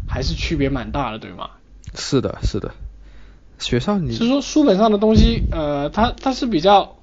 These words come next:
Speaker 1: 固定的死板的，还是说，呃，有时候，呃，你用不到书本上的东西，你需要学习更多的其他的更细致细微的细，东西？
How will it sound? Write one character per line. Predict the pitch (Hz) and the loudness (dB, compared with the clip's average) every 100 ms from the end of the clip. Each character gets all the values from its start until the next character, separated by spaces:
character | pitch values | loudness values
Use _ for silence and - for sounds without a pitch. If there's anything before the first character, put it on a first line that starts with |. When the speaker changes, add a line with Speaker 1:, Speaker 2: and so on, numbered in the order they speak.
| - | 0
Speaker 1:
固 | 302 | 2
定 | 247 220 | 2 2
的 | 151 | 2
死 | - 196 | 0 2
板 | 151 147 | 2 2
的， | |
还 | 156 | 0
是 | 190 | 2
说， | 208 214 - - - - | 2 0 -4 -18 -20 -10
呃， | 131 131 | -6 -4
有 | 135 | -4
时 | 131 202 | -4 -2
候， | 220 247 175 - - | 2 2 2 0 -2
呃， | 147 | -2
你 | 135 135 | 0 0
用 | 208 330 196 | 2 2 2
不 | |
到 | 170 156 | 0 -2
书 | 160 | -2
本 | 170 143 | -2 -2
上 | 143 | -4
的 | 135 | -6
东 | 139 139 | -6 -6
西， | 147 | -6
你 | 131 123 | -8 -10
需 | - 160 | -6 0
要 | 190 | 0
学 | 185 139 | 0 -2
习 | 143 143 | -4 -2
更 | 247 220 | -2 -2
多 | 147 135 | -2 -4
的 | 131 120 - - | -4 -8 -12 -16
其 | - 143 | -12 -6
他 | 170 | -4
的 | 160 151 | -4 -2
更 | 175 | -4
细 | 170 262 190 | -2 -2 -2
致 | 180 147 | -2 -2
细 | 143 208 | 0 0
微 | 170 160 | 2 2
的 | 156 - - - - | 2 2 0 -2 -2
细， | - - - - - | -4 -8 -12 -16 -8
东 | 139 135 | -8 -8
西？ | - - 170 | -10 -12 -16